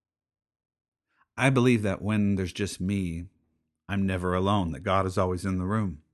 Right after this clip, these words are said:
But I also believe that when it's me and one other person, it's never just two of us. There's always three. It's me,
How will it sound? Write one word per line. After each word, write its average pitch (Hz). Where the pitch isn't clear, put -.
But 120
I 123
also 151
believe 117
that 92
when 110
it's 104
me 123
and 104
one 117
other 95
person, 127
it's 104
never 117
just 98
two 135
of 92
us. -
There's 104
always 104
three. 85
It's 90
me, 135